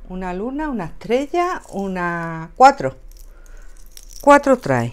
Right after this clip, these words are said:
Y esto es todo. Esta vez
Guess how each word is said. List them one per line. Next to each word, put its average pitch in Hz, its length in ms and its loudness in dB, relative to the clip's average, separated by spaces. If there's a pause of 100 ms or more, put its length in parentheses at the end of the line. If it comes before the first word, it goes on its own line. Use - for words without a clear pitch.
(2750)
Y 269 100 6
esto 302 220 2
es 294 140 0
todo. 294 340 2 (1200)
Esta 196 300 -6
vez 240 240 -4